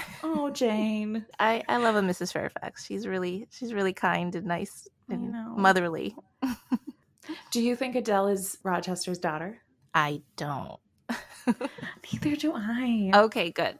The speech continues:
Speaker 2: Yes, I think that Mister Rochester is pretty clear in saying that this is Celine's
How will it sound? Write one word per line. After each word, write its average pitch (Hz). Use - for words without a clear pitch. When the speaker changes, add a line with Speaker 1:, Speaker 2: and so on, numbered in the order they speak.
Speaker 2:
Yes, -
I 196
think 185
that 175
Mister 190
Rochester 185
is 165
pretty 392
clear 175
in 170
saying 156
that -
this -
is 170
Celine's 175